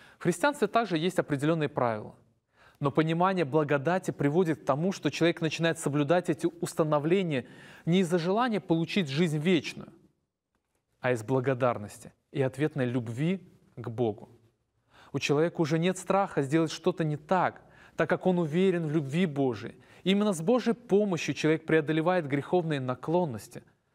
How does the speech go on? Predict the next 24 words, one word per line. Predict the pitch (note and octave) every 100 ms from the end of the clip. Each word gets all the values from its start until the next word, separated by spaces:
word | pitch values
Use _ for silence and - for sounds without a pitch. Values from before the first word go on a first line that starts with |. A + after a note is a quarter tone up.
| -
своей | - C3 B2+
жизни. | B2 C3 A2 - - _ _ _ _ _ _ _ _ _ -
Мой | G3+ B3+
любимый | F#3 G#3 G3+
христианский | E3 C#3 - E3+ E3 -
гимн | B2+ F3 E3+ - - - -
"Как | - B2+
дивна | C3 F#3 E3+
благодать | B2+ C3+ B2+ A#2+ C3 C3 - -
Твоя". | B2 C3 A#2+ G#2 - - - -
Это | D3+
один | E3 D#3 G#3
из | F#3+ F3
самых | - G3 F#3+ -
известных | C#3 C#3 E3+ D#3+
христианских | - C#3 - C#3+ C#3 B2+
гимнов. | A#2+ D3+ A2 A2 - _ _ _ _ _ _ _ -
И | B2+
история | B2 - E3+
у |
него | D#3 C3+ A#2
тоже | - - D3 D#3
очень | - C3
интересная. | C3 - D3 G#2 -